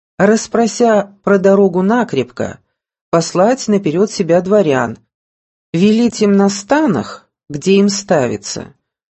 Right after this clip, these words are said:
места разъездить и рассмотреть, чтоб были крепкие, да поставить на долобы, а как на долобы около станов поставят и укрепят совсем накрепко,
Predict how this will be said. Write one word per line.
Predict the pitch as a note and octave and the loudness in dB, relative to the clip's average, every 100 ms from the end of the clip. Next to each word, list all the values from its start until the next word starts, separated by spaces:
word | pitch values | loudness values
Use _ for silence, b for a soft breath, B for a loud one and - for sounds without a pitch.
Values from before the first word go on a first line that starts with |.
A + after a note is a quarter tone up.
| _ | _
места | F#3+ A#3+ - E3+ D3+ | -2 0 -2 -2 0
разъездить | D#3+ E3 D#3+ D#3+ E3 D3 D3 - - | 0 -2 -2 -2 -2 -2 -6 -6 -2
и | G#3+ | 0
рассмотреть, | A3+ - G#3+ F#3 C3+ B2 A#2+ - _ _ _ _ - | 0 0 -2 0 -2 -4 -6 -12 _ _ _ _ -14
чтоб | - D#3 | -4 -4
были | D3 A#3+ C#4+ | 0 0 0
крепкие, | C#4+ F#3+ D3+ - - A#2 A2+ _ _ _ _ | 2 2 2 -2 -6 -6 -6 _ _ _ _
да | E3 | -4
поставить | E3+ G3 - C#4+ C#4+ C#4 - | 0 -2 0 0 0 -2 -4
на | F#3 G#3+ | 0 0
долобы, | G3+ A#3 G3 C#3 B2 A#2 G2+ - _ _ _ | 2 2 2 0 0 -4 -6 -14 _ _ _
а | D3+ | -6
как | D#3 F3+ E3+ - | -2 -2 -2 -2
на | F3 E3+ | -2 0
долобы | F3 E3+ D#3+ C#3+ | 0 2 0 -2
около | - F3 E3 D#3+ | -2 -4 -2 -4
станов | D#3+ - D3+ C#3+ - | -4 -2 -2 -2 -4
поставят | D#3 - - C#4 D3 - - _ _ _ | -4 -4 -2 0 0 -4 -14 _ _ _
и | - | 0
укрепят | G#3 G#3 A3+ A3+ F3 C#3 | 0 2 -2 0 0 0
совсем | F3 E3 - F#3 | -2 -2 -2 0
накрепко, | F#3 C3+ - B2 - G2 - | 0 -2 -4 -10 -8 -12 -12